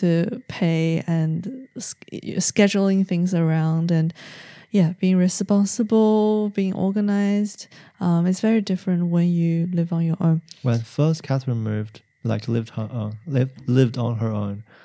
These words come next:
Speaker 2: her apartment was really dusty and really messy.
Speaker 1: Mm.
Speaker 2: And,
Speaker 1: Mm.
Speaker 2: um, not messy, but dusty, I'll say. Dusty.
Speaker 1: Yeah.
Speaker 2: And I have pretty bad allergies to dust.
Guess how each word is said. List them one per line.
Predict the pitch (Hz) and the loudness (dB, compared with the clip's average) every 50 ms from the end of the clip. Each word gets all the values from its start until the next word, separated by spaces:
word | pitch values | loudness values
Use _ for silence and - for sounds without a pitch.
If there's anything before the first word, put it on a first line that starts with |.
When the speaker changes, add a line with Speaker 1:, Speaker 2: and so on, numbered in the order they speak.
| - _ _ _ | -20 _ _ _
Speaker 2:
her | - 113 | -6 -6
apartment | 107 - - 120 117 113 110 | -4 -4 -2 -2 -2 -2 -2
was | 104 101 104 | -4 -6 -6
really | 104 104 101 104 104 | -6 -4 -4 -6 -6
dusty | - - 107 104 - - - 104 104 104 - _ _ _ - 165 - _ _ _ _ _ _ _ | -6 -8 -10 -10 -10 -10 -10 -10 -10 -10 -14 _ _ _ -20 -20 -20 _ _ _ _ _ _ _
and | 180 135 104 104 101 101 101 101 | -6 -6 -4 -4 -6 -8 -6 -4
really | 110 117 117 113 110 | 0 0 0 0 0
messy. | 104 101 101 98 - - 101 98 104 _ _ - | -2 -4 -6 -8 -8 -8 -8 -8 -10 _ _ -6
Speaker 1:
Mm. | 214 190 175 165 160 196 196 _ - 131 - - 131 | -4 -4 -2 -4 -4 -8 -12 _ -20 -20 -20 -12 -6
Speaker 2:
And, | 113 107 104 101 | -4 -4 -2 0
Speaker 1:
Mm. | 294 330 | 0 0
Speaker 2:
um, | 349 349 101 - - 110 - _ _ _ _ _ _ _ _ _ _ _ _ - | 0 -2 -4 -8 -12 -16 -18 _ _ _ _ _ _ _ _ _ _ _ _ 6
not | 139 180 202 | 6 6 8
messy, | 180 196 208 190 - - 107 104 | 8 6 4 4 2 -2 -4 0
but | - 120 - | 0 2 4
dusty, | - 131 139 - - - - - - _ _ - 139 - - - _ - - | 6 4 4 2 0 -6 -12 -12 -14 _ _ -20 -20 -20 -20 -20 _ -8 -6
I'll | - 104 | -6 -6
say. | - - - 123 - - | -6 -8 -10 -12 -4 0
Dusty. | 135 131 131 - - - 147 - _ - - - _ _ _ _ _ _ _ _ _ - - - | 0 0 0 -2 -6 -12 -14 -14 _ -20 -20 -20 _ _ _ _ _ _ _ _ _ -16 -12 -10
Speaker 1:
Yeah. | 220 190 - _ - | -10 -10 -10 _ -4
Speaker 2:
And | - 117 113 113 107 - | -2 -2 -2 -2 -4 -4
I | 131 120 120 | -4 -2 0
have | 113 123 113 - - _ - | 0 0 0 -2 -8 _ -6
pretty | - - 143 131 127 117 | -2 0 0 0 0 -2
bad | 127 - 117 113 110 | -4 -4 -4 -4 -2
allergies | 113 110 110 113 113 110 - - 110 104 - - | -2 -2 -2 -2 -4 -4 -4 -4 -6 -6 -4 -6
to | 117 | -6
dust. | 101 - 110 117 113 - - - - | -6 -4 -6 -6 -6 -8 -12 -16 -20